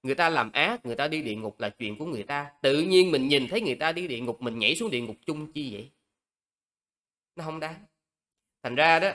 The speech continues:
mỗi lần mà sư thấy những người họ nhảy vào đó, họ bình luận như vậy,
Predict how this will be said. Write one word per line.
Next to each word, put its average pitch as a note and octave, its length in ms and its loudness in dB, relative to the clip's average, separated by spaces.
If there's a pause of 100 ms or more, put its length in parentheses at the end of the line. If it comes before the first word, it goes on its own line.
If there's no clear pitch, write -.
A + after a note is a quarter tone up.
mỗi B2+ 220 2
lần A#2+ 320 0
mà G#2 420 -2
sư D#3 120 -6
thấy D#3+ 240 0
những F3 260 -4
người A2+ 380 0
họ G2+ 300 -4 (120)
nhảy C3 280 0
vào A2 300 0
đó, D3+ 80 -6
họ A#2 100 -8
bình G#2+ 240 -8
luận G2+ 160 -10
như D3+ 100 -10
vậy, F#2 240 -12